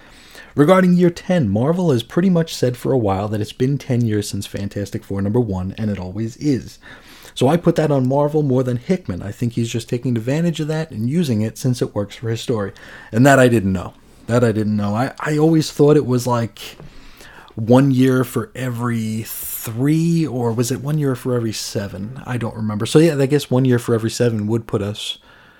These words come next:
would put us, you know, within ten years. So, uh, yeah, that's, uh, th-, thank you for pointing that out. I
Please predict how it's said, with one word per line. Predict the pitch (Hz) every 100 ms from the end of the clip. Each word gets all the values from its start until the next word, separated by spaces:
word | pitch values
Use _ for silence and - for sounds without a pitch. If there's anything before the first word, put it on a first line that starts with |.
| _ _
would | - 127
put | 127
us, | 107 - -
you | 110
know, | 101
within | 107 104 98
ten | - 98
years. | 95 98 95 - - - - - - _
So, | - 107 107
uh, | 104 95 - _ - - -
yeah, | 175
that's, | 147 135 156
uh, | 135
th-, | 135 156 139
thank | 156 147
you | 131
for |
pointing | - 147 117
that | 117
out. | 117 107
I | 117